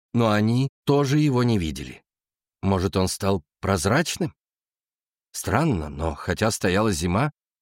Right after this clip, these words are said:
посетители были одеты легко, чуть ли не по-летнему. Йозеф Бок был в светло-сером костюме, его жена в строгом бежевом платье с глухим воротом. Внезапно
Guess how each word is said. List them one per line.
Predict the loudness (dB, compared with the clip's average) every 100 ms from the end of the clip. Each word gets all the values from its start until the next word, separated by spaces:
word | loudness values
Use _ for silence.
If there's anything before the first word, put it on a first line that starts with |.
| _ -4
посетители | 0 0 0 0 0 2
были | 2 2
одеты | 2 2 0 2
легко, | 0 0 -2 -2 -6 _ _ _ -8
чуть | -2 0 0
ли | 0
не | 2
по-летнему. | 0 0 0 -2 -8 -12 -16 _ _ _ _ _ _
Йозеф | 0 0 2 2
Бок | 4 2 0 -2
был | 0 0
в | 0
светло-сером | 0 0 2 0 2 0 0
костюме, | -2 -6 -2 0 0 -4 _ _ _ 2
его | 2
жена | 4 2 2 0
в |
строгом | -2 0 0 2 0 2
бежевом | 2 2 2 2
платье | 0 0 0 0 -2 -4 _ -6
с | -2
глухим | 2 2 0 0 0 2
воротом. | 0 -2 -8 -16 -18 _ _ _ _ _ _ 0
Внезапно | 2 2 2 2 0